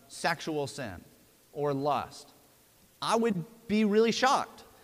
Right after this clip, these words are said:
Happily shocked. I wouldn't be un-, unhappy about that, but I would,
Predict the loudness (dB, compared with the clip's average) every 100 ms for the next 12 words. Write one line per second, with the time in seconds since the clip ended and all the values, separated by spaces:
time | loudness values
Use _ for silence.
0 | -20 _ _ _ _ -20 -8 -2 0 0
1 | 0 0 0 0 0 -6 -20 -20 -8 -4
2 | -2 0 0 0 -2 -6 -2 -4 -4 -4
3 | -4 -4 -2 -2 0 -2 -2 -2 -4 -6
4 | -6 -4 -4 -6